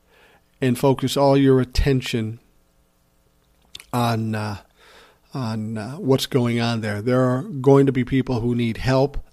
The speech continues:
There's going to be all kinds of s-, services needed and money.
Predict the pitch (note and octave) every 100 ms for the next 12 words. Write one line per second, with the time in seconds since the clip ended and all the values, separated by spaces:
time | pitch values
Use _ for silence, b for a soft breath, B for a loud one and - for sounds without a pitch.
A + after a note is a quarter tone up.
0 | _ A#2 G#2+ - A#2+ A2 A2+ A2+ B2 B2
1 | B2 A2+ A2 - - - - B - -
2 | D3+ D3 C#3 C3+ - B2+ A2+ C#3 B2+ C3
3 | C3 B B B - A2+ G#2 G#2 A2+ B2
4 | C#3 D#3+